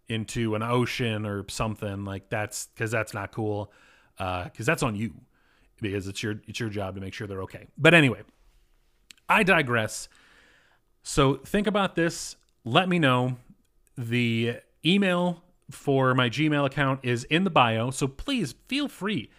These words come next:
Send me anything that you want. Send me suggestions. Send me answers to any of the questions that I pose on here. Tell me what you think about this. You could tell me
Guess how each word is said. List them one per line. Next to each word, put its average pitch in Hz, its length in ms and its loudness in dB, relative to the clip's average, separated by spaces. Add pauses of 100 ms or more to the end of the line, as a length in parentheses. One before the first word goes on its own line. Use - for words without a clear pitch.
(500)
Send 214 400 0
me 214 260 0
anything 170 520 2
that 156 160 0
you 143 120 2
want. 110 260 -4
Send 139 260 2
me 123 80 2
suggestions. 135 840 -4
Send 127 300 0
me 117 320 -2 (640)
answers 170 340 2
to 156 320 2
any 139 160 2
of 160 60 0
the 156 60 -4
questions 156 480 2
that 123 80 2
I 127 80 2
pose 165 280 -2
on 120 140 0
here. 107 160 -4
Tell 190 260 2
me 233 80 4
what 220 140 0
you 196 80 -2
think 240 240 -2
about 120 280 -4
this. - 200 -14
You 196 100 0
could - 180 -8
tell 180 260 -2
me 180 320 0